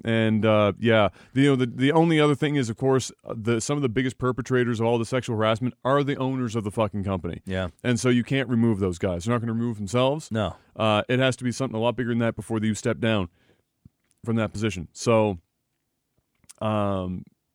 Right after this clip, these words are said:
Speaker 1: but everything else about that, everyone was obviously very happy about the, the settlement,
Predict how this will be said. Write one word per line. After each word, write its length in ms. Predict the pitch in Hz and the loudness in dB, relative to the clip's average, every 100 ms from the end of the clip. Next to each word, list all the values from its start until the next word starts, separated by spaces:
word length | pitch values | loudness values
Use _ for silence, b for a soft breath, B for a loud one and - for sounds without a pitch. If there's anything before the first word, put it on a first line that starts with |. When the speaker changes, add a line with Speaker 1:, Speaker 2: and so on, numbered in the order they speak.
| - | 2
Speaker 1:
but 260 | 143 156 | 4 4
everything 260 | 170 170 160 | 4 4 2
else 160 | 160 | 0
about 180 | 143 170 | 0 -2
that, 220 | 147 175 170 | 2 0 2
everyone 400 | 131 131 127 127 | 2 2 2 2
was 100 | 113 | 2
obviously 280 | 123 110 110 | 2 2 -2
very 160 | 110 | 0
happy 300 | 104 113 107 | 2 0 0
about 280 | 104 104 101 | 0 0 0
the, 180 | 104 101 | 0 -2
the 140 | 85 | -2
settlement, 420 | 90 113 104 104 | -4 -2 0 -2